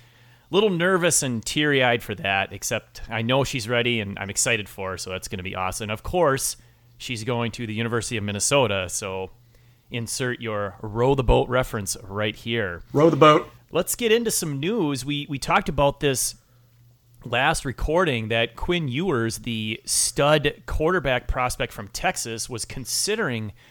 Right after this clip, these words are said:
Speaker 1: skipping his senior season and entering college early. That is now official. He is going to Ohio State. He will en-, enroll this fall. Of course, that makes an already talented quarterback room even more talented.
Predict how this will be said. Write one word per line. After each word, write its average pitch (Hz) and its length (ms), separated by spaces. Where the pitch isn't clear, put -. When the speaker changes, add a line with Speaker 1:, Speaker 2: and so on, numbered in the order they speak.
Speaker 1:
skipping - 680
his 123 200
senior 156 400
season 117 680
and 113 160
entering 135 400
college 127 480
early. 131 400
That 151 300
is 123 100
now 127 220
official. - 420
He 151 240
is 117 100
going 135 380
to - 240
Ohio 127 320
State. 120 480
He 120 160
will 120 240
en-, 113 240
enroll 123 440
this 117 240
fall. 101 580
Of - 60
course, 143 280
that 131 340
makes 135 300
an 113 120
already 156 440
talented 139 640
quarterback 120 560
room 110 360
even 120 300
more 110 480
talented. 92 680